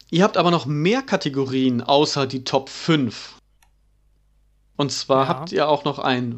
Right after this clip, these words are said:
Speaker 1: Wusstest du?
Speaker 2: Ja.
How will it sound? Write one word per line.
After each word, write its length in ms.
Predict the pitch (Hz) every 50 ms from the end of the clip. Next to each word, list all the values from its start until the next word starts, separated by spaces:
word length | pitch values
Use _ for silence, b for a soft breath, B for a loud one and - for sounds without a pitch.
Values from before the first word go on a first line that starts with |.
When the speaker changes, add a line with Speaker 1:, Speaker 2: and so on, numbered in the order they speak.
| 110 107 -
Speaker 1:
Wusstest 500 | 160 202 - - - - 170 - - -
du? 260 | 131 165 285 453 - - _ _ _ _ _ _ _ _ _ _ _ _ _ _ _ _ _ _ _ _ _ _ _ _ _ _ _ _ _ _ _ _ _ _ _ _ _ _ _ _ _ _ -
Speaker 2:
Ja. 400 | 151 139 131 131 131 147 180 226